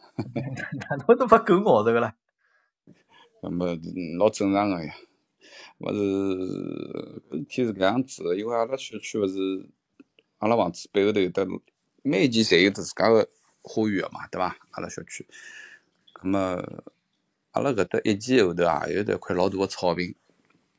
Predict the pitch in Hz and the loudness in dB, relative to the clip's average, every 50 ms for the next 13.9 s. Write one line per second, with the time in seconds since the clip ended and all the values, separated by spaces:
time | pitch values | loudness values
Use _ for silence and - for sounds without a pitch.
0 | _ _ _ _ _ _ - - _ _ - - - - - - _ _ _ - | _ _ _ _ _ _ -20 -20 _ _ -20 -20 -20 -20 -20 -20 _ _ _ -20
1 | _ _ _ - 90 90 95 87 87 87 85 85 85 82 82 - 50 50 - - | _ _ _ -6 -2 -2 0 0 0 0 0 -2 -2 -2 -4 -6 -6 -8 -10 -12
2 | - - - - - - - - 87 87 92 92 104 104 101 - 104 98 95 80 | -12 -12 -12 -14 -14 -16 -16 -10 -6 0 2 4 4 4 2 2 0 0 0 0
3 | 80 90 87 - 90 90 87 - - 85 80 80 78 71 - - _ _ _ _ | 0 -2 -4 -4 -6 -8 -8 -8 -10 -6 -2 -2 -2 -2 -4 -8 _ _ _ _
4 | _ _ _ - - - - - - - 85 82 87 87 - - 90 - - - | _ _ _ -16 -16 -16 -16 -18 -18 -10 -6 -6 -6 -6 -6 -8 -10 -10 -8 -8
5 | 101 92 - - 80 78 - 80 78 76 71 78 80 - - 82 82 - - 85 | -8 -6 -4 -4 -4 -4 -6 -8 -8 -8 -10 -12 -14 -18 -20 -20 -20 -18 -16 -16
6 | 85 87 92 98 98 95 - - 101 82 - - _ _ _ _ _ - - 82 | -14 -10 -8 -6 -8 -8 -6 -6 -6 -6 -6 -8 _ _ _ _ _ -12 -10 -8
7 | 76 82 80 80 80 82 85 - - 82 82 82 - - - 87 - - 87 78 | -6 -6 -6 -6 -6 -10 -12 -14 -14 -12 -12 -12 -12 -12 -14 -12 -10 -8 -6 -6
8 | 73 73 - 50 - - - - _ _ _ _ _ _ _ _ _ _ _ _ | -8 -8 -10 -14 -16 -16 -18 -20 _ _ _ _ _ _ _ _ _ _ _ _
9 | _ _ _ _ _ _ _ _ _ - - 117 110 90 85 - - 73 71 71 | _ _ _ _ _ _ _ _ _ -2 0 0 0 0 -2 -6 -8 -6 -6 -6
10 | 73 - - - - - _ _ _ _ _ _ _ _ - - - - - - | -6 -8 -8 -10 -16 -20 _ _ _ _ _ _ _ _ -10 -10 -8 -8 -10 -14
11 | - _ _ _ _ - - 139 151 - 107 92 87 - 156 139 104 - - - | -20 _ _ _ _ -4 -4 -2 2 4 4 4 4 4 2 0 0 0 -4 -8
12 | - _ - - _ _ _ _ _ _ _ _ _ _ - 151 147 117 113 - | -14 _ -20 -20 _ _ _ _ _ _ _ _ _ _ -2 0 0 0 0 -4
13 | - - - - - - 151 147 131 - 170 175 82 143 - - - | -8 -8 -6 -8 -6 -2 -4 -2 -2 -2 -4 -6 -6 -10 -12 -12 -12